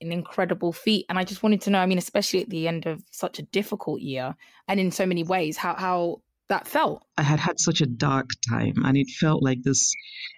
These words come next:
Speaker 2: this tiny, lovely, um, much needed sliver of light. And I felt so grateful and, um,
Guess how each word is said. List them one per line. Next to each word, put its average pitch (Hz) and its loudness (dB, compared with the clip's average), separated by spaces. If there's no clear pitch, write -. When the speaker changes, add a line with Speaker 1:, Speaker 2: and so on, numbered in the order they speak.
Speaker 2:
this 143 2
tiny, 165 4
lovely, 143 4
um, 127 4
much 151 2
needed 131 4
sliver 131 2
of 113 2
light. 107 0
And 127 4
I 143 0
felt 160 2
so 175 4
grateful 123 2
and, 117 2
um, 123 2